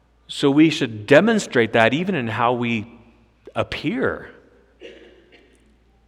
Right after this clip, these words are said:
"Let your garments be always white. Let not oil be lacking on your head."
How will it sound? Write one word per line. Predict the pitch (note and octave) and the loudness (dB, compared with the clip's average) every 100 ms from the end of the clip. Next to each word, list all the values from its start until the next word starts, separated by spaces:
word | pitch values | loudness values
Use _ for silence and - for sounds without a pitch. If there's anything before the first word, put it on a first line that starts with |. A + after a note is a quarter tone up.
| _ _ _ _ _ _ _ _ | _ _ _ _ _ _ _ _
"Let | A#2+ | -2
your | B2 | 0
garments | G#2+ A#2 C3+ G#2 | 0 0 0 -2
be | G#2+ | -2
always | G#2+ G#2 F#2 | 0 0 0
white. | G#2 B2 | 2 2
Let | B2+ | 2
not | D3 A2 | -2 -2
oil | G2+ G2 | -2 -2
be | |
lacking | F#2+ F2+ E2+ F#2+ | -2 -4 -4 -8
on | F2+ | -8
your | F2+ | -8
head." | F2+ G2+ C#3 D#3 | -4 -2 -2 -4